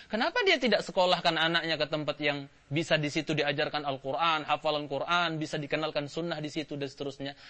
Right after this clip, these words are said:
yang di situ diajarkan akidah, akidah, ya, tauhid dan seterusnya. Makanya subhanallah,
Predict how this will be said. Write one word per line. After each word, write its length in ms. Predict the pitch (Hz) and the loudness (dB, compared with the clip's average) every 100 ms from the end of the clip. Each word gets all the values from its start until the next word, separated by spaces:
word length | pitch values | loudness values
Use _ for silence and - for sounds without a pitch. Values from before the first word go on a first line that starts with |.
| - | -2
yang 80 | 160 | 0
di 80 | 156 | 0
situ 240 | 175 170 | 0 0
diajarkan 480 | 160 151 151 147 147 | 0 0 -2 -2 -2
akidah, 640 | 147 - 175 175 165 151 | -4 -2 -2 0 -2 -4
akidah, 200 | 139 143 | -10 -4
ya, 120 | 151 | -4
tauhid 480 | 147 151 139 202 175 | 0 -2 0 0 0
dan 160 | 151 147 | -2 -4
seterusnya. 400 | 165 165 156 156 - - - | -4 -6 -6 -10 -12 -20 -2
Makanya 320 | 160 180 214 | 2 4 2
subhanallah, 720 | 202 180 190 208 180 190 202 | 2 2 4 4 4 4 2